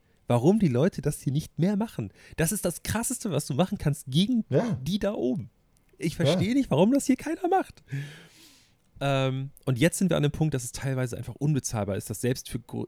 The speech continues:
Speaker 1: Gruppen es nicht mehr lukrativ ist.
Speaker 2: Ja.
Speaker 1: Aber dann kam der hier an. Und ich dachte so, „Wer bist du denn?“ <laughs> Er hat die Tür unten aufgemacht, dann stand da so ein fast zwei Meter großer Typ, bisschen Plauze,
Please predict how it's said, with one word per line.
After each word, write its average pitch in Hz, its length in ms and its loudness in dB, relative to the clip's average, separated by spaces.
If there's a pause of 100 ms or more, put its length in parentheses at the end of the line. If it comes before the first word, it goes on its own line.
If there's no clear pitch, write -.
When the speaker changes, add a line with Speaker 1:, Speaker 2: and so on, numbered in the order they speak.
Speaker 1:
Gruppen - 400 4
es - 200 -8 (920)
nicht 139 340 -6
mehr 120 120 0
lukrativ - 500 -6
ist. - 320 -8 (460)
Speaker 2:
Ja. 92 380 0 (240)
Speaker 1:
Aber 127 420 0 (920)
dann 107 120 -2
kam 147 220 -2
der 101 100 0
hier 107 160 -2
an. 90 160 -6 (1400)
Und 123 140 6
ich 117 120 4
dachte 117 220 0
so, 87 220 -6 (800)
„Wer 98 100 -4
bist 82 200 -12
du 170 100 0
denn?“ - 160 -4
<laughs> - 60 -12
Er 120 1080 0
hat - 100 0
die 104 60 -8
Tür - 180 4
unten 143 120 4
aufgemacht, 107 420 2
dann 123 100 4
stand 139 180 -2
da 107 80 2
so 104 120 2
ein 101 80 -6 (340)
fast - 320 -6
zwei 117 160 2
Meter 107 240 4
großer 110 340 0
Typ, - 220 0 (220)
bisschen 98 300 -6 (280)
Plauze, 113 500 -2